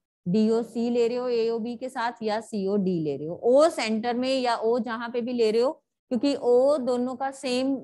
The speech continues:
वाला, ये वाला angle बन रहा है जो equal हम शो कर रहे हैं, तो ओ दोनों में अगर first number पे लिया है, दोनों में first पे आएगा, second पे लिया है तो दोनों में second पे आएगा, third पे लिया है तो दोनों में third। जैसे यहाँ हमने second number पे ओ लिया है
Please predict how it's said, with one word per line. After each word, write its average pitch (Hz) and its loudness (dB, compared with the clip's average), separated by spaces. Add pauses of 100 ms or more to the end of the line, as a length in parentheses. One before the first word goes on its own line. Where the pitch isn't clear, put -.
वाला, 233 0
ये 220 0
वाला 226 -2
angle 196 -4
बन 180 -6
रहा 180 -2
है 202 -4
जो 226 -4
equal 202 -4
हम 202 0
शो 190 -4
कर 185 -4
रहे 180 -2
हैं, 269 -4 (300)
तो 247 4
ओ 277 6
दोनों 262 4
में 277 -2
अगर 220 -2
first 262 -4
number 254 -2
पे 262 2
लिया 254 0
है, 269 -2
दोनों 214 0
में 262 -2
first 262 -6
पे 262 -2
आएगा, 247 -2 (360)
second 254 -2
पे 269 2
लिया 247 0
है 254 0
तो 247 -6
दोनों 202 -2
में 262 -2
second 254 -4
पे 254 -2
आएगा, 233 -2
third 233 0
पे 269 -2
लिया 220 -4
है 220 -4
तो 226 -10
दोनों 185 -6
में 165 -12
third। 160 -8
जैसे 214 -2
यहाँ 214 0
हमने 233 2
second 254 0
number 247 0
पे 262 4
ओ 233 2
लिया 233 0
है 294 -4